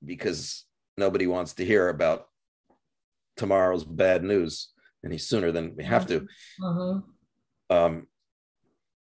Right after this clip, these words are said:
Speaker 1: so what do we offer? You know, i-,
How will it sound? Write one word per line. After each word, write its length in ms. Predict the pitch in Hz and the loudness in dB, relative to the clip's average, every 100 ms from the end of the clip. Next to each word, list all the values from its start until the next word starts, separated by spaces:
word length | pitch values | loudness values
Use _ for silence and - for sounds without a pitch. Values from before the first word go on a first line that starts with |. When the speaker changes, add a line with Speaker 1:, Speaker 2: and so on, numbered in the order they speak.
| _ _ _ _ _ | _ _ _ _ _
Speaker 1:
so 540 | - - - - 123 | -10 -6 -2 6 8
what 180 | 117 120 | 8 8
do 80 | 131 | 8
we 220 | 131 127 120 | 8 6 6
offer? 540 | 127 139 110 82 76 - | 6 6 -2 -4 -6 -2
You 120 | 107 | 2
know, 120 | 104 | 2
i-, 140 | 110 | 2